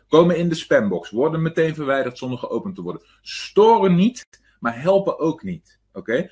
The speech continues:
Dus wat wij het liefste willen, is keihard pushen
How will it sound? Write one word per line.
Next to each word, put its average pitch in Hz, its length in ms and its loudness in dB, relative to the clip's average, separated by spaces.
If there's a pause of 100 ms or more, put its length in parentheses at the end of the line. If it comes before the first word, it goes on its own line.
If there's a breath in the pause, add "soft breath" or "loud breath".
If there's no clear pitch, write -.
(120)
Dus 101 120 -10
wat 135 260 2
wij 139 220 0
het 101 160 -8
liefste 190 520 -2
willen, 208 340 -2 (120)
is - 340 -12
keihard 180 920 -2 (120)
pushen 170 520 -2